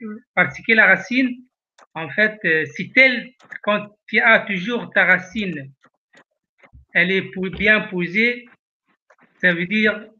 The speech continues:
Speaker 2: tu auras toujours des fleuris. Ça veut dire que tu, tu, tu, tu es déjà rayonné toujours. Alors, euh,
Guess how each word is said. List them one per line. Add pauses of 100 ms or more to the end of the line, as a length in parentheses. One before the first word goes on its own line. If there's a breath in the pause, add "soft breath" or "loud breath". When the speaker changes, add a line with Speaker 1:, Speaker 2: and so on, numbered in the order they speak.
(1200)
Speaker 2:
tu
auras
toujours
des
fleuris. (520)
Ça
veut
dire
que (100)
tu,
tu,
tu,
tu
es (100)
déjà
rayonné
toujours. (720)
Alors, (640 soft breath)
euh,